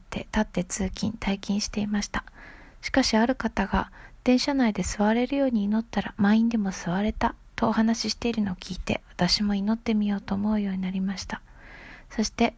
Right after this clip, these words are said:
毎日朝ごとに、またホームに着くたびに、「愛する天のお父様、今日の退勤時、通勤時、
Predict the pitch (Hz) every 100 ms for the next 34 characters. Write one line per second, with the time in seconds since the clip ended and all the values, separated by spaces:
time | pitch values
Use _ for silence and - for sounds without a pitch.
0 | - 214 214 208 196 190 - 254 - 202
1 | 208 214 - 190 214 - - - - -
2 | 208 196 185 247 247 202 208 - - 254
3 | 214 226 220 226 - - - - - 214
4 | 214 - 208 190 - 208 196 190 - 214
5 | - 202 226 - - - - - - 220
6 | 202 190 - 214 214 - 226 214 202 226
7 | - - 214 - 214 202 -